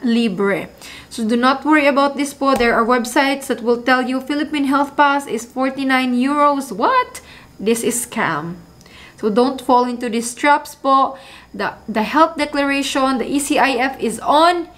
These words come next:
the One Health Pass. One Health Pass. That's, that's, this is the everything po. Everything is in here. This is where you register and this is free. Let's be clear on that. Now, U K.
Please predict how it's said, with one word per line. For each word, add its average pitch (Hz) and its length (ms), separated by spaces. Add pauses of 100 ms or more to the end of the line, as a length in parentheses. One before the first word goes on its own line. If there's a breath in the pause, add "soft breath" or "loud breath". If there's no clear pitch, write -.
(220 loud breath)
the 214 100
One 214 320
Health 190 400
Pass. - 380 (360 loud breath)
One 220 400
Health - 400
Pass. - 360
That's, 220 440
that's, 226 220
this 233 200
is 240 180
the 214 200
everything 208 580
po. - 140
Everything 226 500
is 202 140
in 196 120
here. 294 420 (220 loud breath)
This 226 180
is 233 160
where 226 280
you 214 200
register 277 760 (260 loud breath)
and 220 140
this 214 160
is - 200
free. - 340 (560)
Let's - 160
be 220 140
clear 214 280
on 208 140
that. 330 360 (360 loud breath)
Now, 254 140
U 233 240
K. 190 520